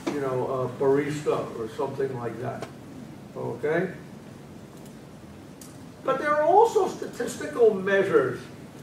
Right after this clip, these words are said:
of prestige. There are jobs that are considered high prestige jobs that are relatively low paid. What's an example of a high prestige job that is relatively low paid?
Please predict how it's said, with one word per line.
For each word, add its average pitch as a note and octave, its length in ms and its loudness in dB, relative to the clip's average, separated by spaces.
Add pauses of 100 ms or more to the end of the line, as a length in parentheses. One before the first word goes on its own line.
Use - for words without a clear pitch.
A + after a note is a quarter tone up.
(140)
of G3 240 2
prestige. - 720 -2 (880)
There G3+ 200 8
are G3 220 10
jobs G#3 480 8
that A3 140 8
are G3+ 100 8
considered G3+ 540 8
high G#3 220 8
prestige A#3 720 2
jobs E3+ 440 4 (1080)
that F#3+ 180 6
are F#3 140 10
relatively G#3 680 12
low F#3+ 420 8
paid. B2+ 380 2 (880)
What's B3 200 0
an C#4+ 60 -2
example G#3+ 440 6
of F#3+ 80 6
a F#3 60 8
high G3 280 8
prestige G3 640 0
job E3 340 6
that D#3+ 120 0
is D3+ 140 0
relatively D3 680 4
low C3+ 340 2
paid? - 320 -4